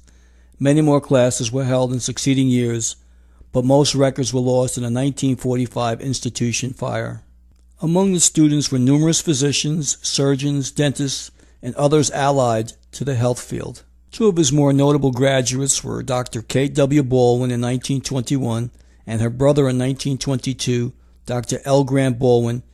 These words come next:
an eminent surgical gynecological authority and a charter member of the American College of Surgeons Mayo Clinics. He placed a number of spectrochrome equipments in service in his Brooklyn, New York clinic.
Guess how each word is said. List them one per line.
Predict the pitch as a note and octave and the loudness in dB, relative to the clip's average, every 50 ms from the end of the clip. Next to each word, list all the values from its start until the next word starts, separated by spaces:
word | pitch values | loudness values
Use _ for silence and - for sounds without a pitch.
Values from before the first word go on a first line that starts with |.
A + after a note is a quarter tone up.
| _ - | _ -8
an | G#2+ A2+ A#2+ | -8 -6 -4
eminent | - C#3 C#3 C#3+ C#3 C#3 D3 - | -2 0 2 2 2 2 0 -2
surgical | - - D3 C3+ C3 C3 C3 - C#3+ C3+ C#3 C#3 - - _ - - - | 0 2 2 2 2 0 -2 0 0 -2 -2 -4 -10 -20 _ -20 -20 -10
gynecological | - C#3 C3+ C#3 C#3 - C#3 C3+ C3+ C3+ D3 D3 D3+ - D#3 D3+ | -6 -4 -2 -2 -2 0 2 2 4 4 2 0 -2 -2 -2 -2
authority | C3+ - D3 C3 B2+ B2 B2 A#2+ A#2+ C3 C3 _ _ - _ _ _ | 0 0 2 2 2 2 0 0 -4 -6 -8 _ _ -20 _ _ _
and | - C3 B2 | -6 -4 -4
a | A#2+ | -2
charter | A2+ - - C#3+ C3+ C#3 D3 | -2 2 4 4 6 6 4
member | C#3+ C3+ C3 B2+ B2+ B2+ B2 B2+ B2+ - - | 4 4 4 4 2 2 0 -2 -4 -8 -10
of | B2+ A#2 | -10 -4
the | A2+ A#2+ | -2 -2
American | A#2 A#2+ B2 B2+ C3 C3 - D3 C#3 | -2 0 2 0 0 0 0 -4 -4
College | - C#3 C3+ C3 C3 B2 - | 0 0 2 2 2 0 0
of | - - | 0 0
Surgeons | - - C3+ B2+ B2 A2+ B2 A#2+ A#2+ A#2+ - - - - - _ - | 2 2 2 2 2 0 -2 -4 -2 -4 -4 -6 -6 -10 -20 _ -8
Mayo | - A#2+ A#2+ A#2+ A#2+ A#2+ B2 | -4 -2 0 2 2 2 2
Clinics. | - - C3 A#2+ A#2 A#2+ - - - - - - - - _ _ - - _ _ _ _ | 0 -4 -4 -4 -4 -6 -6 -8 -6 -6 -6 -6 -8 -14 _ _ -20 -20 _ _ _ _
He | _ - D#3+ | _ -8 -6
placed | - - F3+ F3 E3+ D#3 - D3 | -4 0 2 2 2 2 2 2
a | |
number | C#3 C3+ C#3+ D3+ D#3 D3+ C#3 C#3 C3 | 2 4 4 4 4 4 4 2 2
of | B2 A#2+ | 2 0
spectrochrome | - - - D3 C#3+ C#3 - D3 C#3+ - - D3 C#3 C3+ C3+ | -2 -2 0 -2 -2 -2 -4 -8 -8 -4 -2 0 2 2 0
equipments | A#2+ - - C#3 C#3 B2 A#2+ B2+ B2+ - - | 0 0 -2 0 0 -2 -6 -4 -4 -6 -6
in | - - B2+ | -6 -4 -2
service | A2 - - - C3 B2+ A#2+ A2+ B2 A#2 A#2 | -2 0 2 4 4 4 2 2 -2 -4 -4
in | - B2 | -4 -2
his | A2 A2 G#2 | -2 -2 -2
Brooklyn, | G#2 - C3+ C#3 C3 - B2 B2 | 0 0 0 0 2 0 0 2
New | A#2+ B2+ | 2 2
York | B2 A#2+ A#2+ A#2+ A2+ - | 4 4 2 2 0 -2
clinic. | - - B2 A2 A2 - - - | -6 -6 -6 -6 -6 -8 -12 -20